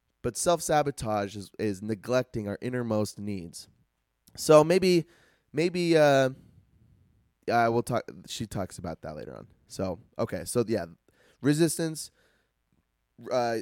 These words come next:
your tolerance for experiencing positive events, seeking fresh starts, perfectionism, limited emotional processing skills. These are all things we do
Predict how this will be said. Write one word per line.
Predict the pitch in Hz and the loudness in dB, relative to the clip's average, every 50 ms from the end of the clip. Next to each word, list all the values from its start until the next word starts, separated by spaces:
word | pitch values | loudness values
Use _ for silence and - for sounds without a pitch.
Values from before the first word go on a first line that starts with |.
| - | -4
your | - 123 131 127 | -6 -6 -6 -6
tolerance | - - 160 165 156 160 160 156 151 - | -6 -6 -2 -2 0 0 0 0 -2 -2
for | - 147 | -2 -2
experiencing | 123 110 - - - 143 139 143 143 - 143 127 | -2 -2 -6 -8 -6 -6 -4 -4 -6 -8 -12 -12
positive | - - 131 131 127 123 123 117 | -8 -4 -4 -4 -4 -4 -6 -8
events, | 120 110 113 123 123 123 123 123 - | -8 -6 -4 -4 -2 -4 -4 -6 -8
seeking | - - 147 143 - 143 127 | -6 -6 -6 -6 -6 -10 -14
fresh | 110 - 135 131 127 - | -4 -2 0 0 0 -2
starts, | - - - 127 120 120 123 120 - - - - _ - | -6 -4 -2 0 0 0 0 -2 -6 -10 -16 -20 _ -8
perfectionism, | - 120 - 123 127 - - - 135 127 120 131 127 120 120 127 131 - _ _ _ _ _ _ _ _ _ _ _ _ _ _ _ _ _ _ _ _ _ - | -8 -4 -2 -2 -2 -2 -4 -6 -6 -6 -4 -4 -4 -4 -6 -8 -14 -20 _ _ _ _ _ _ _ _ _ _ _ _ _ _ _ _ _ _ _ _ _ -2
limited | 127 151 156 156 147 151 135 | 0 0 2 2 2 2 2
emotional | 131 123 127 131 131 - 139 127 117 | 2 2 2 2 0 0 -4 -4 -4
processing | - - 131 123 127 123 - 139 127 - - 127 | -4 -4 -2 -2 -2 0 -2 -4 -4 -4 -6 -8
skills. | 117 - - 127 120 104 | -6 -2 -2 0 0 0
These | 117 127 120 - | -2 -2 -2 -2
are | 127 - | -2 0
all | - 110 113 110 | 2 2 2 2
things | - - 127 117 101 98 | 0 -2 -4 -4 -4 -6
we | 107 101 | -6 -6
do | 92 - 123 127 123 117 110 107 101 | -2 2 6 6 8 8 6 4 0